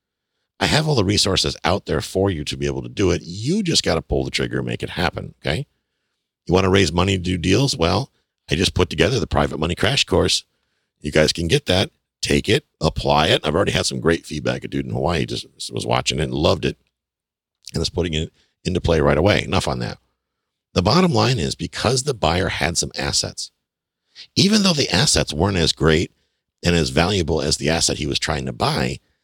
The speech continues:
they still became collateral. So think about that when you're putting a deal together. What else do you have besides cash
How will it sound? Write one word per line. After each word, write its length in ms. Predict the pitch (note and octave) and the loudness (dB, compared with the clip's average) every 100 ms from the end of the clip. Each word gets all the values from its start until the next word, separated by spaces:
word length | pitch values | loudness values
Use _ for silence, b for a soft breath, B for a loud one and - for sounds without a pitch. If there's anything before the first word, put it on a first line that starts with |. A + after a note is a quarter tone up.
| _ _ | _ _
they 120 | G2 | 0
still 320 | F#2+ - F3+ F#3+ | 2 2 2 2
became 460 | D#3+ - F#2+ F#2 - | 0 -2 -2 -2 -6
collateral. 680 | - E2 E2+ F2 C2+ G#1 G1+ | -2 0 2 2 2 0 -2
So 140 | - | -2
think 220 | E2 G3 - | -2 -4 -2
about 240 | F#2 D#2+ | -2 0
that 160 | D2 C2+ | -2 -2
when 80 | |
you're 80 | C2 | -6
putting 240 | - D#2 C#2 | -4 -4 -4
a 60 | |
deal 240 | A#1 D2+ C#2+ | -4 -4 -4
together. 280 | A1+ A1+ | -4 -4
What 320 | A#1 C#2+ G2 - | -4 -2 -2 -2
else 220 | - F#2+ | 0 0
do 100 | - | 0
you 140 | C3+ C#3+ | -4 -2
have 260 | D#2+ D3 | -2 -2
besides 460 | C3+ - - - - | -2 -2 -2 -4 -6
cash 560 | - C#2 B1+ - - | -4 -4 -4 -4 -6